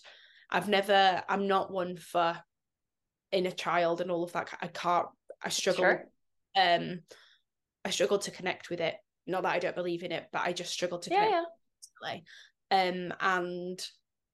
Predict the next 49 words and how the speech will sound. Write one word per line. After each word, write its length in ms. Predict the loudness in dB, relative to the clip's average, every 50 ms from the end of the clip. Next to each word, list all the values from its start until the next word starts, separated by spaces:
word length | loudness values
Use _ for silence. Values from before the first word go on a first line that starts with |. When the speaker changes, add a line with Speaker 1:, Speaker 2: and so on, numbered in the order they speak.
| _ _ _ _
Speaker 1:
I 60 | 4
don't 180 | 4 4 6 6
know, 140 | 6 6 8
I 120 | 6 6
was 180 | 4 2 -2 -6
just 180 | -6 -8 -6
like, 180 | -6 -8 -6 -2
"God, 200 | 0 0 0 0
she 160 | -2 -2 -2
would 160 | -2 -2 -2 -2
have 140 | -4 -4
been, 340 | -6 -6 -6 -6 -8 -10 -12 -16 _ _ _ _ _ _ _ _ _ _ _ _
this 220 | -2 -2 -2 -2
version 380 | 0 2 4 4 4 2 0 -2
of 100 | -2 -2
me 180 | -4 -4 -4 -4
is 140 | -4 -2 -2
so, 240 | 0 0 -2 -4 -4 -6
she 160 | -6 -2 0
would 100 | 0 0
have 100 | -2 -2
thought 220 | -2 -2 -2 -2
she 120 | -2 -4 -4
was 120 | -2 0
so 240 | 0 0 0 -2 -4 -6
cool." 360 | -4 -2 0 2 2 2 2
Like, 260 | 2 2 2 2 2 0
my 160 | 0 0 0
lifestyle 720 | 0 0 2 0 0 -2 -4 -10 -6 -4 -2 0 0 0
that 100 | 0 0
I 140 | 0 -2 -2
have, 280 | -2 -2 -2 -2 -4 -6
the 80 | -12
friends 320 | -8 -4 -4 -2 -2 -4 -6
that 120 | -6 -6
I 40 | -6
hang 180 | -6 -6 -4 -4
out 160 | -2 -2 -2
with, 160 | -4 -4 -4
the 80 | -8 -10
job 320 | -4 -2 -2 -2 -2 -2
that 100 | -4 -4
I 60 | -2
have, 360 | -4 -4 -4 0 0 0 0 -2
the 80 | -8
people 360 | -12 -8 -10 -10 -8 -6 -6
that 120 | -4 -4 -4
I 80 | -4
meet, 400 | -6 -4 -4 -2 -2 -4 -4 -8